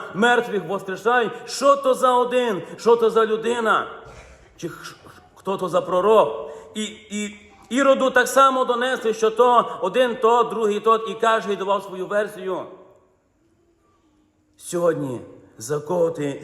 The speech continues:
читаєш Ісуса? В іншому місці є написано,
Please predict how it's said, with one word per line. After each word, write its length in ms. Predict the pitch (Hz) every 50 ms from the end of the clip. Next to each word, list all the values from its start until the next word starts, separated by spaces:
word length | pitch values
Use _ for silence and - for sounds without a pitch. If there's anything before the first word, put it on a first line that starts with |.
| - -
читаєш 480 | 139 135 - 160 147 143 147 143 - - -
Ісуса? 720 | 156 143 143 147 143 - 165 165 - 143 165 156 139 113 - - - - - -
В 20 |
іншому 320 | 202 247 233 - 247 254 247
місці 240 | 262 247 - -
є 80 | 240 233
написано, 720 | 226 226 226 226 240 226 202 226 220 220 214 196 143 -